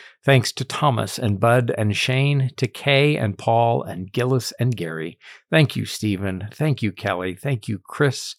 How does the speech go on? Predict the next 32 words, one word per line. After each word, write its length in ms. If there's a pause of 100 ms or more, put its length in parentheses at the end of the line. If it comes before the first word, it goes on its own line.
(260)
and 180
John. 540 (300)
Thank 220
you, 100
James 500
and 220
Kate. 460 (400)
Thanks 300
to 120
Peter 500
and 340
David 460
and 240
Angela 520
and 280
Rowdy. 600 (720)
We 100
pray 280
for 160
our 120
listeners 580
and 280
all, 640
uh, 220
prayer 300
requests 640
on 200
our 120
Slack 320
channel 440
every 260
Tuesday. 540